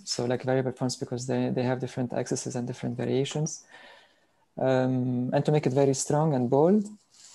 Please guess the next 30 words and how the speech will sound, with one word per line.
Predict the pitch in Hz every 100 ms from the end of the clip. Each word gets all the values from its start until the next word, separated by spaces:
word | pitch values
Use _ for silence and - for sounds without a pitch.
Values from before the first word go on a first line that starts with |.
| - - _ - -
and, | 127 127 127 127 -
um, | 127 123 123 123 123 123 123 - -
only | 165 170
focusing | 151 170 - 147
about | 123 127 - -
type, | 127 123 - _ _ _ -
like, | 123 -
only | - 170 175 156 147 - _ _ -
type. | 127 123 -
We | 139
don't | 175 190
want | 147 143
to | 135
see | - 139 135
anything | 139 135 123 131 123
but | 123 -
type. | 131 123 -
We | - 135
don't | 143 139
want | 127
to |
put | 127 123
images. | - 139 143 165 -
We | 131
don't | 139 135
want | 131 123
to | -
put, | 131 131 - _ _ _ _ _ _ _ _ _ _ - - - - -
uh, | 147
design. | 131 131 147 160 156